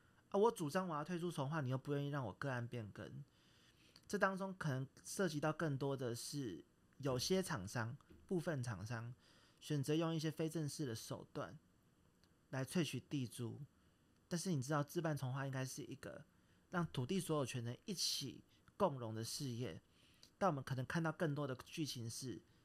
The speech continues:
不对称的、不平等的。那这些事件最后在从化的程序里面，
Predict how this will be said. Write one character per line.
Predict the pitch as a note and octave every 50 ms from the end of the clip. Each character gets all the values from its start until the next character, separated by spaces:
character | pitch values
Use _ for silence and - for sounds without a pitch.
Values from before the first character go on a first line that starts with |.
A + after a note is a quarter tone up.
| - - - - -
不 | C#3
对 | - - D#3 C3+
称 | A#2+ - - C#3+ B2
的、 | A2 G#2
不 | - C#3+
平 | C#3 - B2+ A#2 A#2+ G#2+
等 | G2 A#2 - - - -
的。 | - - - - - - - - - - - - - - - -
那 | F#3+
这 | F#3+ G#3+
些 | G3 A3 G#3
事 | G3+ - - G#3+ F#3
件 | E3 - G3 F3 D3+ D3 C#3+ -
最 | - - G3 F3+
后 | D#3+ - - E3 D3 C#3+ C#3 C#3
在 | - - F3+ E3 D#3 D3 C#3
从 | - - - C#3 C#3+
化 | D#3+ F3+ D#3+
的 |
程 | C#3 - - B2+ B2+
序 | B2 - D#3
里 | B2+ A2+ A2
面， | A2+ C3+ A#2 E2+ D#2